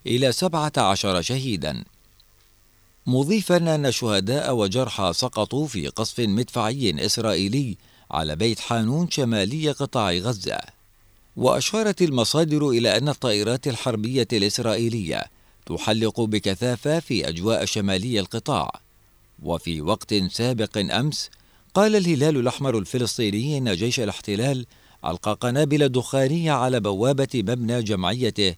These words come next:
في مدينة خان يونس جنوب قطاع غزة، ما تسبب في اشتعال النيران في خيام النازحين داخل أسوار المبنى. وأضاف الهلال الأحمر الفلسطيني أن قوات الاحتلال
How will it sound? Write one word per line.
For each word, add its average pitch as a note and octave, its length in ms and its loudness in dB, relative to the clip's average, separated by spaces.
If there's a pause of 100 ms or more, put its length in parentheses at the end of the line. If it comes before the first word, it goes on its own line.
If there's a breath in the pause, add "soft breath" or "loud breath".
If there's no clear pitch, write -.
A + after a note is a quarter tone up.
(200 soft breath)
في C#3 160 2
مدينة B2 560 0
خان A2 280 0
يونس A2 440 0
جنوب A2+ 380 -2
قطاع A2 400 -2
غزة، G#2+ 460 -2 (480 soft breath)
ما F2+ 200 -4
تسبب G#2 580 0
في A2+ 180 -2
اشتعال F#2 400 0
النيران G#2+ 580 0
في F2 200 -4
خيام F#2+ 360 2
النازحين G2+ 800 0 (380 soft breath)
داخل D#3 440 0
أسوار A2+ 440 0
المبنى. G2 460 -2 (880)
وأضاف D3+ 520 4
الهلال C#3+ 460 4
الأحمر B2 440 0
الفلسطيني A#2+ 800 0
أن C3 120 -2
قوات A2+ 480 0
الاحتلال A2 640 0